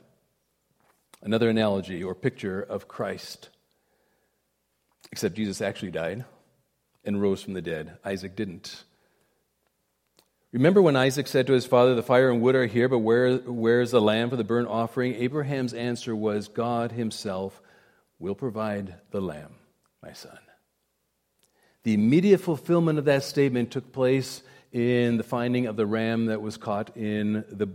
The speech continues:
the bushes. The ultimate fulfillment took place three thousand years later. "For God so loved the world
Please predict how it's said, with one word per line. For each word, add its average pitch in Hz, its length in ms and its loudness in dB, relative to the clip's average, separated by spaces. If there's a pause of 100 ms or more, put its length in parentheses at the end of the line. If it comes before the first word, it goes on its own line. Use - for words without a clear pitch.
(120)
the 104 160 -4
bushes. 92 540 -6 (1120)
The 123 180 0
ultimate 185 420 6
fulfillment 113 600 -4 (400)
took 127 200 -4
place 117 240 0
three 117 200 -6
thousand 107 380 -2
years 98 260 -6
later. 87 300 -10 (1400)
"For 90 100 -14
God 117 300 -2
so 123 100 -8
loved 117 220 -4
the 107 80 -4
world 85 280 -10